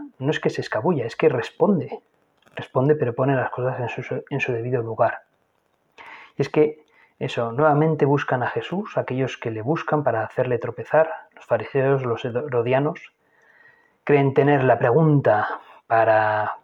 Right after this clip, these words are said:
tener de qué acusarle a Jesús y poder arrestarlo, y sin embargo, pues la respuesta de Cristo les sorprende. El verso diecisiete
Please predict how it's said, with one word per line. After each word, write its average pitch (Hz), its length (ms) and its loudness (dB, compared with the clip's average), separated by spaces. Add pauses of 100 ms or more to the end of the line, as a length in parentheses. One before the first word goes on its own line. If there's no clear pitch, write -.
(600)
tener 127 300 2
de 120 140 2
qué 127 100 4
acusarle 120 480 0
a - 20 0
Jesús - 380 -4
y 123 40 -4
poder 117 260 2
arrestarlo, 127 520 2
y - 20 2
sin 127 160 -6
embargo, 143 460 2 (720)
pues - 200 -4
la 110 160 0
respuesta 117 500 -4
de 113 160 -4
Cristo 143 600 -4 (1000)
les 117 180 -2
sorprende. 113 640 -2 (1800)
El 143 100 -2
verso 151 360 2
diecisiete 147 640 2